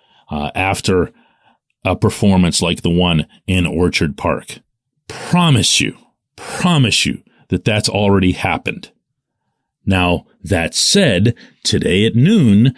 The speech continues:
Tomlin is gonna wish everyone a good afternoon and go about the press conference. And we can ask whatever <laughs> it is that we want. But remember that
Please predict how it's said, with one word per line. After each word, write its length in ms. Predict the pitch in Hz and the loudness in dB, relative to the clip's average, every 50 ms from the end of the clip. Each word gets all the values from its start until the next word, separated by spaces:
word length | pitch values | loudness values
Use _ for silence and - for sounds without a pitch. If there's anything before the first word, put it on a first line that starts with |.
| - - - _ _ _ _ | -6 -20 -20 _ _ _ _
Tomlin 500 | - - 107 110 120 131 127 104 92 92 | -6 -4 -2 0 2 2 4 4 4 4
is 120 | 107 101 | 2 2
gonna 200 | - 127 131 131 | 2 2 2 4
wish 300 | 117 113 135 147 - - | 4 4 4 4 2 2
everyone 440 | 147 156 175 185 180 160 147 151 147 | 4 4 4 4 4 4 4 4 4
a 60 | 147 | 2
good 200 | 127 131 135 127 | 2 2 2 2
afternoon 720 | 104 98 95 - - - 110 117 139 143 123 92 85 80 - - - - - | 2 0 0 -2 0 0 2 2 4 4 4 4 2 2 0 -6 -14 -8 -4
and 200 | 98 98 104 92 | -2 0 0 2
go 180 | 95 92 92 | 2 2 2
about 320 | 95 92 - 71 71 - - | 2 0 0 -2 -4 -4 -4
the 80 | - | -6
press 300 | - - - 139 127 - | -4 0 0 0 2 0
conference. 580 | - - 107 85 76 71 - - 64 60 - - - - - - | 0 -2 -2 -2 -2 -4 -6 -8 -8 -6 -8 -8 -10 -14 -12 -4
And 120 | - 101 92 | -2 0 2
we 200 | 104 165 233 208 | 4 2 2 2
can 220 | - 95 78 - - - | 2 0 0 -2 -4 -4
ask 720 | - 107 120 147 147 98 76 76 - - - - - - - - - - | -2 0 2 2 2 2 0 0 0 -2 -2 -4 -6 -8 -12 -14 -6 -2
whatever 520 | 92 101 107 113 120 147 135 117 110 - | 0 0 2 2 2 2 4 4 4 2
<laughs> 0 | |
it 120 | 123 101 135 | 2 2 2
is 240 | 123 131 127 98 | 2 2 2 2
that 100 | 101 98 | 2 0
we 220 | 85 87 92 92 92 | 0 2 4 4 4
want. 560 | 92 98 123 160 160 113 73 62 - - - _ _ _ - - - _ _ _ _ _ _ _ _ _ _ _ _ _ _ - | 4 4 4 4 4 2 0 -2 -4 -8 -10 _ _ _ -20 -20 -20 _ _ _ _ _ _ _ _ _ _ _ _ _ _ -10
But 420 | 110 107 104 143 135 123 - - _ _ _ _ _ _ _ _ _ _ _ _ _ | -8 -4 -2 0 0 0 -2 -4 _ _ _ _ _ _ _ _ _ _ _ _ _
remember 600 | - 120 123 139 175 202 220 196 143 127 120 120 | -2 2 2 4 4 4 4 4 4 6 4 4
that 260 | 107 110 104 95 - | 4 4 2 0 -2